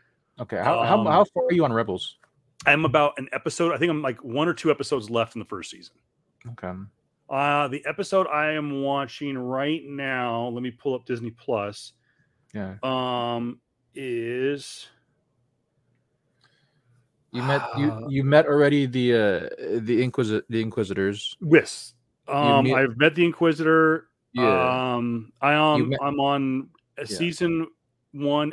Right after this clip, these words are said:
Speaker 2: episode fourteen, Rebel Resolve. Um, I, I can't say too much,
Speaker 1: <clears throat>
Speaker 2: but, um, there is a moment
Speaker 1: Mm-hmm.
Speaker 2: where the, the, the, the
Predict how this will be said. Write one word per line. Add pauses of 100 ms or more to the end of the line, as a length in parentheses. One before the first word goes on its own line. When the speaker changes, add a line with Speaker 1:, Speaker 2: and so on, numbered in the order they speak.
Speaker 2:
episode
fourteen,
Rebel
Resolve. (520)
Um, (200)
I,
I
can't
say (160)
too
much, (400)
Speaker 1:
<clears throat> (100)
Speaker 2:
but, (320)
um, (380)
there
is
a
moment (120)
Speaker 1:
Mm-hmm.
Speaker 2:
where (640)
the,
the,
the,
the